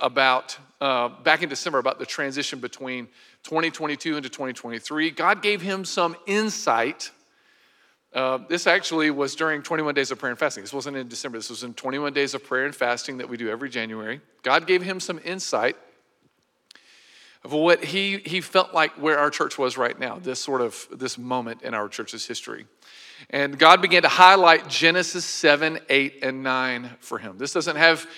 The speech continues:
as much to do with what we're gonna talk about in Ecclesiastes here, but I need to tell you this because it's a pivotal moment for our church today. So in Genesis seven, this is the story of the flood, how Noah and his family,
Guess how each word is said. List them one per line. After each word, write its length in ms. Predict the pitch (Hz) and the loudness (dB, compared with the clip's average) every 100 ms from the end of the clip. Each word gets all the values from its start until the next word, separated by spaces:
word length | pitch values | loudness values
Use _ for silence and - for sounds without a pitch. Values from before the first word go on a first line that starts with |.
| - | -6
as 140 | 135 | -2
much 220 | 160 180 - | 2 0 0
to 80 | |
do 140 | 143 165 | 2 2
with 120 | 156 | 2
what 100 | 156 | -2
we're 120 | 147 | -4
gonna 140 | 147 135 | -2 -2
talk 280 | - 165 170 | 4 4 4
about 380 | 147 143 - | 6 6 4
in 200 | 143 143 | -2 -4
Ecclesiastes 680 | 135 - 139 135 131 135 139 | -4 -4 -2 0 0 0 -4
here, 140 | - 143 | -6 -4
but 120 | 139 | -2
I 80 | 127 | -2
need 240 | 131 160 175 | -2 -2 -2
to 80 | |
tell 200 | 156 - | -4 -2
you 140 | 156 143 | -2 -4
this 160 | 127 | -6
because 260 | - 127 131 | -8 -6 -6
it's 140 | 131 | -6
a 60 | 123 | -8
pivotal 400 | - 185 160 143 | -6 -4 0 0
moment 340 | 131 131 123 | 0 -2 -4
for 140 | - 123 | -4 -2
our 160 | 113 | -2
church 400 | 110 120 117 - | -4 -6 -6 -8
today. 180 | - 107 - _ _ _ _ - - - - | -8 -10 -10 _ _ _ _ -20 -20 -20 -4
So 140 | 151 | -2
in 80 | 160 | 4
Genesis 400 | 185 190 185 160 | 6 4 0 -2
seven, 540 | - 170 160 151 147 - | 4 4 4 -2 -4 -4
this 160 | 160 | -4
is 120 | 160 | -4
the 60 | 143 | -8
story 360 | - 156 143 135 | -6 -2 0 0
of 120 | 117 | -2
the 80 | 120 | -8
flood, 320 | - 127 117 | -4 -2 0
how 140 | 123 | 0
Noah 320 | 123 131 143 | 0 0 0
and 80 | 135 | -2
his 160 | 127 117 | -6 -8
family, 560 | - 135 135 120 113 | -6 -6 -6 -8 -10